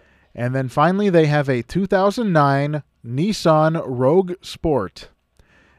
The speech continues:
It is an all-wheel drive vehicle with a two point five liter engine. It has a hundred thousand miles on it, and it is silver in color.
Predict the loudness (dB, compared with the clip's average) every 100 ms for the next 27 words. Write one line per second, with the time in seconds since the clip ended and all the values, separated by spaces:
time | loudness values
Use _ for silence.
0 | -8 -6 -6 -4 0 2 4 2 2 2
1 | 2 2 2 2 2 0 0 -2 -2 -4
2 | -6 -6 -4 -4 -2 -2 -2 0 0 0
3 | -2 -4 -4 -4 -4 -6 _ _ _ _
4 | _ _ _ -4 -4 -2 -2 -2 0 2
5 | 2 2 0 2 2 2 2 2 -4 _
6 | _ _ -6 -2 -2 -2 -2 0 2 2
7 | 0 -2 -2 0 0 0 -4